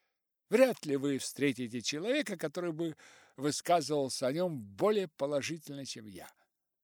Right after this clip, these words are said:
Не буду делать вид, будто я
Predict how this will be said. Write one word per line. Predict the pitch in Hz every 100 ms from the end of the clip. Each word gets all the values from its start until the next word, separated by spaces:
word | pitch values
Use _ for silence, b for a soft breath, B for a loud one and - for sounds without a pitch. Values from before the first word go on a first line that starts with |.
| _ _ _ _ _ _ _ _ _ _ _ _ _ _ _ _ _
Не | 90 104 101
буду | 92 95 120
делать | 113 107 143 160 151 165
вид, | 156 214 208
будто | 156 113 113 _ -
я | 104 107 110